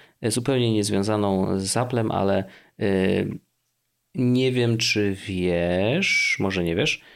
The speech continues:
e, pojawił się oficjalny bot na Telegramie, Microsoft Copilot. I to jest jakby Microsoft też robi swojego, wiesz, cz-, czat tam G P T wersję.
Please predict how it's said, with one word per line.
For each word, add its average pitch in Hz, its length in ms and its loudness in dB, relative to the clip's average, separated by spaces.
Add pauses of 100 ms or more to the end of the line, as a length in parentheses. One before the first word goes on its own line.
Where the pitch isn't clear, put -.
(300)
e, - 40 -6 (760)
pojawił 147 260 0
się 135 140 0
oficjalny 131 640 0
bot 131 420 -2
na 95 80 0
Telegramie, 92 680 -2 (560)
Microsoft 123 640 -2
Copilot. - 760 -4 (500)
I 135 80 -6
to 185 80 0
jest 202 340 0
jakby 160 220 2
Microsoft 156 480 0
też - 160 0
robi 120 240 0
swojego, 98 680 0
wiesz, - 540 -2 (140)
cz-, - 300 -6
czat - 520 -4
tam 101 240 0
G 101 140 -2
P 101 140 -2
T 98 220 -4
wersję. 110 560 0